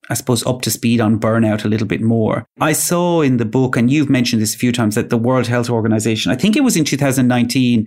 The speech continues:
they identified burnout as a workplace phenomenon. Can you tell us a little bit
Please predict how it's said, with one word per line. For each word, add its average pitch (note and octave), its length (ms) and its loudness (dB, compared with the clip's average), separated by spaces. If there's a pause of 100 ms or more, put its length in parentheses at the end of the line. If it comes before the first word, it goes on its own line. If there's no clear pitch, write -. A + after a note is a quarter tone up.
(140)
they C3+ 140 2
identified C#3+ 920 0
burnout A#2 520 0 (120)
as A#2+ 640 0 (280)
a B2+ 140 2
workplace B2+ 1120 0 (260)
phenomenon. F3+ 760 2 (140)
Can - 140 -6
you G#4 180 0
tell D#4+ 240 0
us C#4+ 220 0
a F3+ 60 0
little F#3+ 440 2
bit E3 220 -2